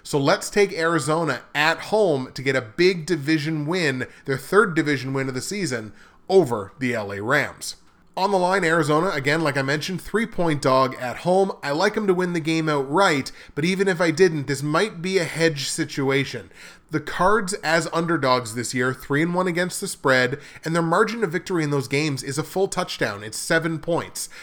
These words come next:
So I'm saying one way or the other, no matter how you like this game to go, take those three points on the Cards. Total in the game set at forty-eight and a half points. I thought this is pretty much a perfect total,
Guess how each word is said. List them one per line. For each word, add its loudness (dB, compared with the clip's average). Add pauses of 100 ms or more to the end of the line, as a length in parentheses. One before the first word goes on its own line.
So 2
I'm 2
saying 0
one 0
way 2
or 4
the 2
other, 2
no -2
matter 0
how 0
you 4
like 2
this -2
game -4
to -4
go, 0 (320)
take 4
those 2
three 2
points -2
on -4
the -10
Cards. 0 (480)
Total 6
in 4
the 0
game 2
set 0
at -2
forty-eight 0
and -8
a -4
half -4
points. 0 (260)
I -2
thought 4
this 0
is -6
pretty -4
much 0
a -2
perfect 0
total, 4